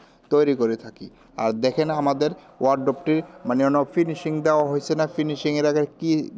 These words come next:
গ্লিস বাফ একটি আইছে, অনেক সৌন্দর্য একটি গ্লিস বাফ দিছে। আর আমরা সবসময় বার্নিশের আগেও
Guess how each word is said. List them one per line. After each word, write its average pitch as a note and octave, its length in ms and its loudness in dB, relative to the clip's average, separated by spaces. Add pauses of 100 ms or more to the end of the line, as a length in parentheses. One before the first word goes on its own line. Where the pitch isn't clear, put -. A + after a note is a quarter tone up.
(120)
গ্লিস B2+ 300 2 (320)
বাফ B2+ 220 2 (120)
একটি - 200 -4 (120)
আইছে, B2 260 -2 (140)
অনেক C#3 220 -2
সৌন্দর্য C#3 340 -2 (120)
একটি D#3 180 -2 (480)
গ্লিস C3 240 4 (120)
বাফ C3 160 2 (480)
দিছে। - 280 -2 (420)
আর A2 160 2
আমরা B2 180 0 (100)
সবসময় D3+ 440 -2 (380)
বার্নিশের C#3 500 0 (100)
আগেও D3 260 0